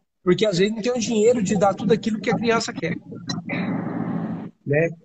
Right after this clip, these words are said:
Então, hoje o nosso mundo tecnológico tá muito diferente do que aquilo que a gente viveu lá atrás antes, né? Eu já apanhei café, eu já trabalhei com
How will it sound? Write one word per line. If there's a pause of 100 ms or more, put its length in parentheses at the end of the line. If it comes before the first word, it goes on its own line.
(120)
Então,
hoje
o
nosso
mundo
tecnológico
tá
muito
diferente
do
que
aquilo
que
a
gente
viveu
lá
atrás
antes, (560)
né? (220)
Eu
já
apanhei
café,
eu
já
trabalhei
com